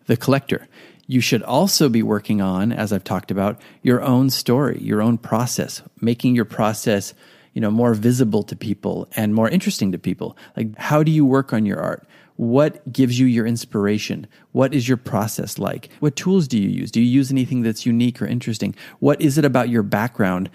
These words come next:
that feeds your art that is interesting, that will connect with a collector? These are all things that are important for you to know about yourself and also to highlight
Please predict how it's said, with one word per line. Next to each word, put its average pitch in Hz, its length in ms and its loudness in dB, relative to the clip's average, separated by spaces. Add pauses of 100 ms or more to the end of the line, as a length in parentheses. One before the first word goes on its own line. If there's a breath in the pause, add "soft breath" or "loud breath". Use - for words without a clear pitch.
(140 soft breath)
that - 160 -2
feeds 127 360 0
your 110 120 4
art 110 360 2
that 107 120 -2
is 98 140 -6
interesting, 113 480 0
that 101 120 0
will 107 140 0
connect 107 580 -2
with 101 240 0 (200 loud breath)
a - 80 0
collector? 98 560 0
These 110 200 0
are 117 100 -2
all 113 200 2
things 113 320 0
that 101 80 -2
are 90 80 -2
important 104 520 -2 (340 loud breath)
for 120 120 2
you 117 220 4
to 120 380 2
know 117 240 6
about 156 240 4
yourself 175 460 2
and 117 160 -2
also 113 280 0
to - 180 -6
highlight 131 560 0